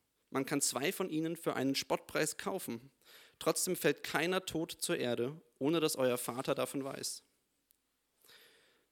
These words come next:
Jetzt ist dieser berühmte Satz, „Bei euch sind sogar die Haare auf dem Kopf alle gezählt.“ Das sagt schon was aus. Wenn du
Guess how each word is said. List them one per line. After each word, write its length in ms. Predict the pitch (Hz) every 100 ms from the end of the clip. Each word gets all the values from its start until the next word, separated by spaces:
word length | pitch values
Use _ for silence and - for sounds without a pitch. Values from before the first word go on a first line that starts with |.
| _ _ _
Jetzt 180 | 120 -
ist 80 | 123
dieser 160 | 123
berühmte 400 | 120 117 156 156
Satz, 420 | 123 135 - - - _ -
„Bei 140 | 131
euch 240 | 151 208
sind 140 | - 170
sogar 240 | 170 156
die 180 | 147 123
Haare 420 | - 147 202 175
auf 160 | 135 -
dem 160 | 139 135
Kopf 320 | 139 - -
alle 220 | - 113 117
gezählt.“ 500 | 123 - - - - _ _ _ _ _ _ _
Das 140 | 120 117
sagt 200 | 120 -
schon 140 | 135
was 100 | 131
aus. 320 | 143 135 - - - - - _
Wenn 120 | -
du 180 | 127 135